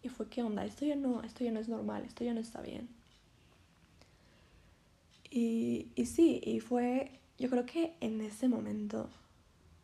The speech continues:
en el que dije, "No, o sea, yo ya no puedo, yo ya no puedo seguir así". Y con lo de mi dismorfia corporal, um,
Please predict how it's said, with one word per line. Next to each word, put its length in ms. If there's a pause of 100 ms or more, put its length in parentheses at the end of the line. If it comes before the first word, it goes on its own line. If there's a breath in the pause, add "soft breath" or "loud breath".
(1200)
en 100
el 140
que 120
dije, 280
"No, 220
o 60
sea, 180
yo 140
ya 100
no 160
puedo, 800
yo 140
ya 80
no 120
puedo 220
seguir 260
así". 300 (2250 loud breath)
Y 540 (480)
con 240
lo 160
de 400 (960)
mi 140
dismorfia 640
corporal, 580 (600)
um, 460